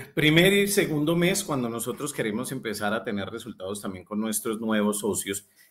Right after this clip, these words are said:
es, si quieres realizar tus sueños, debes cambiarlos para que se conviertan en tus objetivos. Primer mes de cooperación, aprender a entrenar, aprender a trabajar con su oficina personal,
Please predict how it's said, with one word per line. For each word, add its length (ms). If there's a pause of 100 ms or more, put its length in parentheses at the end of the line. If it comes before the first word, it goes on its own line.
(100)
es, 460
si 280
quieres 380
realizar 480
tus 160
sueños, 360
debes 260
cambiarlos 500
para 180
que 100
se 140
conviertan 600
en 260
tus 320
objetivos. 920 (920)
Primer 380
mes 180
de 100
cooperación, 720
aprender 480
a 60
entrenar, 720
aprender 460
a 100
trabajar 680 (120)
con 200
su 100
oficina 520
personal, 640